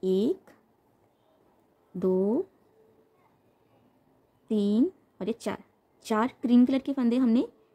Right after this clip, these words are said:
बुन लिए हैं। अब देखिए, cream धागे को तो हम इस तरह से पीछे की तरफ कर देंगे और pink color के धागे को हम इस तरह से cross में आगे की तरफ कर लेंगे। तो अब यहाँ से ये जो चार pink color के फंदे हैं, वो हमें pink धागे से बुनने हैं। और अब यहाँ से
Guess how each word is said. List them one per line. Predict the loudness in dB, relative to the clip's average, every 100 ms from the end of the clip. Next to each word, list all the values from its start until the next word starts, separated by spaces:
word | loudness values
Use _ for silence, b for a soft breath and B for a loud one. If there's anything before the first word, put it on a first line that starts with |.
| -8
बुन | -6 -4
लिए | -4 -6 -6
हैं। | -8 -12 b b b _
अब | -4
देखिए, | -4 -4 -10 -10 0
cream | 4 6
धागे | 4 0
को | -2
तो | 0
हम | 0
इस | 0
तरह | -6 -6
से | -6
पीछे | -8 -8
की | -6 -4
तरफ | -4 -4
कर | -4
देंगे | -2 0 -2 -4 B B B B _
और | -2 -2 -4 -14 _ _ _ _ 0
pink | 2 2
color | 0 -2
के | -2
धागे | 0 0
को | 0
हम | 0
इस | 0
तरह | -4
से | -6
cross | -4 -4 -2
में | -4 -6 -6
आगे | -6 -6
की | -8
तरफ | -10 -10 -8
कर | -8
लेंगे। | -6 -6 -6
तो | -8
अब | -6 -4
यहाँ | -2 -2
से | -2 -4 -6 -8 b b b b
ये | -6
जो | -2 -2
चार | -2 -4 -4 -2
pink | 2 2
color | 2 -4
के | -4
फंदे | -6 -2 -2
हैं, | -2 -2 -4 -4
वो | -2
हमें | 0 0
pink | 0 -2 -2
धागे | -4 -6
से | -6 -6
बुनने | -6 -6
हैं। | -6 -10 -16 _ _ _ _ _ _ -20 _ _ _ _ _ -20 _ _ _ _ _ _ _ _ _ _ -12
और | -10
अब | -6
यहाँ | -6 -4 -4
से | -4 -6